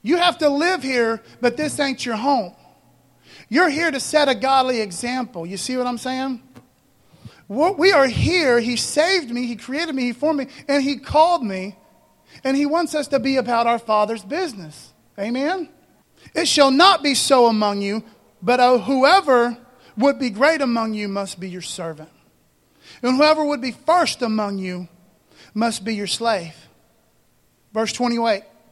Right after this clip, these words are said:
"Even as the Son of Man," listen to this. This is our forever example. "Even as the Son of Man came not to be served."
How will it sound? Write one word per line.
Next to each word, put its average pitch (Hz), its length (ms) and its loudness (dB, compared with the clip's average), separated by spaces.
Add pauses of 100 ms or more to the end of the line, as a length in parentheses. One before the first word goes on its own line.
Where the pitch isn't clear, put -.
(1200)
"Even 320 360 0
as 214 500 -2 (500)
the 185 120 -8
Son 233 340 -2
of 277 140 -4
Man," 185 240 -6
listen 254 380 -4
to 247 180 -8
this. 190 500 -12 (1300)
This 196 160 -14
is 233 100 -10
our 247 140 0
forever 277 560 -6
example. 220 800 -8 (1500)
"Even 320 300 2
as 262 160 4
the 220 80 -8
Son 285 360 0
of 294 120 0
Man 254 320 -2
came 240 300 -2
not 240 240 -4
to 226 100 -8
be 208 140 -8
served." 185 580 -4